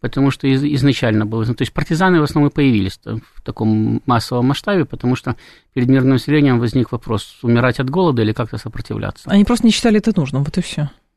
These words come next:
Speaker 1: М,
Speaker 2: Ну, и
Speaker 1: нет, они,
Speaker 2: просто
Speaker 1: они
Speaker 2: преступное
Speaker 1: ща-,
Speaker 2: намерение
Speaker 1: а,
Speaker 2: было.
Speaker 1: э,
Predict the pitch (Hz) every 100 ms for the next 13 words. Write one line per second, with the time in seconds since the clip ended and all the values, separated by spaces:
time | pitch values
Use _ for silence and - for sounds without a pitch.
0 | - 196 185 143 233 262 220 170 151 180
1 | - 165 208 220 202 185 190 160 147 143
2 | 147 143 143 147 143